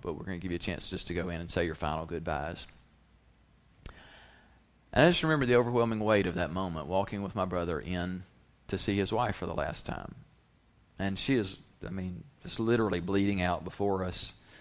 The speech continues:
Um, just didn't even look at all alive even in that moment. And, uh, I remember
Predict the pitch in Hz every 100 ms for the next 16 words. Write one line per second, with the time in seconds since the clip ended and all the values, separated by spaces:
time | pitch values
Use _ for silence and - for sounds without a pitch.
0 | - - - - - - - 50 - -
1 | _ - 107 - - 104 87 95 90 90
2 | - - - - _ _ _ _ _ _
3 | _ _ 101 101 - - - _ _ _
4 | _ - 104 90 87 90 90 87 85 87
5 | 85 80 98 71 82 76 - - - -
6 | - 87 85 - 55 - - 110 110 123
7 | 123 110